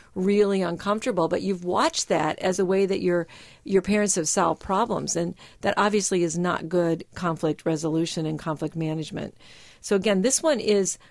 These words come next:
really a critical step in, in all relationships, because when you turn away from your partner and you start to turn to other people,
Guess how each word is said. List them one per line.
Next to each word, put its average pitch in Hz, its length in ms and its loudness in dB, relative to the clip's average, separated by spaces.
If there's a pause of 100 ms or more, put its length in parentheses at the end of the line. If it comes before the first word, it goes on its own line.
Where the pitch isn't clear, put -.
(160)
really 240 640 0
a 180 160 0
critical 196 520 -4
step 170 360 -6
in, 165 180 -6
in 170 280 -8 (180)
all 185 240 2
relationships, 170 840 -4
because 175 460 -4 (440)
when 208 360 0
you 233 140 -2
turn 202 260 -4
away 175 400 -2
from 185 220 -6
your 160 120 -6
partner 170 460 -6
and 165 180 -8
you 160 80 -6
start - 360 -6
to 165 80 -14
turn 175 260 -8
to - 160 -10
other 165 220 -8
people, 160 580 -6